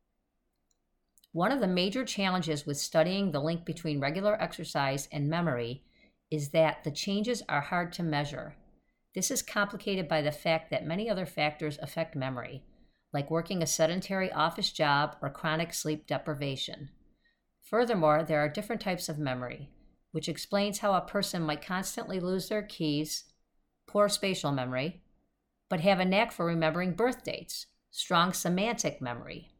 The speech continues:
Activity trackers can offer one solution to these issues.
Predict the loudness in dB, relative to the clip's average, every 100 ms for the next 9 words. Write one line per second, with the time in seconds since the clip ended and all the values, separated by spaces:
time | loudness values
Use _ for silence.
0 | _ _ _ _ _ _ _ -8 -4 -2
1 | 2 2 4 4 4 0 -4 -4 -4 -6
2 | -20 _ _ _ 6 6 6 4 4 4
3 | 2 2 0 0 0 0 -2 0 0 0
4 | 0 -4 -4 -6 -10 -12